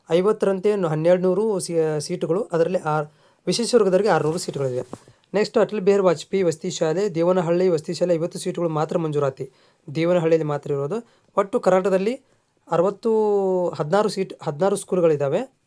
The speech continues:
ಆದರೆ ಇಲ್ಲಿ ದೇವನಹಳ್ಳಿಯಲ್ಲಿ ಮಾತ್ರ ಐವತ್ತು ಇರುವಂಥದ್ದು. But ಬೇರೆ ಕರ್ನಾಟಕದಲ್ಲಿ ಬೇರೆ ಭಾಗಗಳಲ್ಲಿ ಎಂಬತ್ತು ಸೀಟುಗಳಿದ್ದಾವೆ, ಹನ್ನೆರಡು ನೂರ ಐವತ್ತು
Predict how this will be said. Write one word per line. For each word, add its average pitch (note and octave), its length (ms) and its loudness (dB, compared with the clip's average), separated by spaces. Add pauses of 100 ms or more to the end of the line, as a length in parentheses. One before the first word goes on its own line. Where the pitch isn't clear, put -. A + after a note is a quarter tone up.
ಆದರೆ D#3+ 280 0
ಇಲ್ಲಿ F3+ 280 -4
ದೇವನಹಳ್ಳಿಯಲ್ಲಿ G3 460 0
ಮಾತ್ರ F3 200 -2
ಐವತ್ತು D#3+ 260 0
ಇರುವಂಥದ್ದು. D3 400 -4 (400)
But F#3 120 -6
ಬೇರೆ G3+ 320 4
ಕರ್ನಾಟಕದಲ್ಲಿ G3+ 520 0
ಬೇರೆ F3+ 240 0
ಭಾಗಗಳಲ್ಲಿ E3+ 420 0
ಎಂಬತ್ತು E3 340 -2
ಸೀಟುಗಳಿದ್ದಾವೆ, D3+ 540 -4 (140)
ಹನ್ನೆರಡು E3 420 -2
ನೂರ E3+ 200 2
ಐವತ್ತು D#3 480 -4